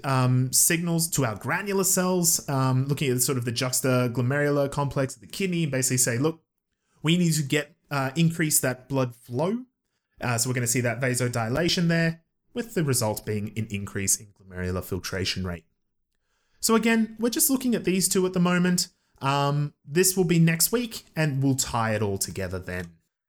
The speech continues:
Now, holy dooly. So we've covered a lot of stuff. Yeah, we've done a lot of stuff. Now, this entire time, uh, well, since we got back from the break, I should say, rather, we are been here. Okay, we have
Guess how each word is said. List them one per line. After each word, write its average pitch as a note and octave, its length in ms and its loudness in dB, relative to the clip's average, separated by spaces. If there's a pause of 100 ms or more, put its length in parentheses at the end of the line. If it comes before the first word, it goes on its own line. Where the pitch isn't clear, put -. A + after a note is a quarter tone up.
(1080)
Now, D#3 440 0 (320)
holy F#3 280 6
dooly. C3+ 320 2
So - 120 2
we've F#3+ 140 0
covered C#4 240 2
a B3 40 0
lot A3 160 4
of - 60 -2
stuff. - 400 -4 (100)
Yeah, C#3 340 0
we've D3+ 220 -4
done A3+ 200 0
a F3 40 0
lot D3+ 200 -2
of - 60 -2
stuff. - 400 -2 (380)
Now, E3+ 360 2
this G3+ 320 0
entire C#4+ 440 2
time, D3+ 640 0 (240)
uh, D3+ 260 2
well, C3 220 2
since G3+ 260 4
we E3 80 0
got C#3 180 0
back C#3 200 -2
from B2+ 100 -6
the A2 60 -4
break, A#2 320 -4
I G#2+ 40 -6
should - 180 -6
say, G2+ 140 -2
rather, F#2+ 400 -2 (220)
we A3+ 240 2
are F3 320 0
been C#3 400 0
here. F#2+ 460 -2 (480)
Okay, D3+ 240 -2
we C#3+ 160 -2
have - 180 -2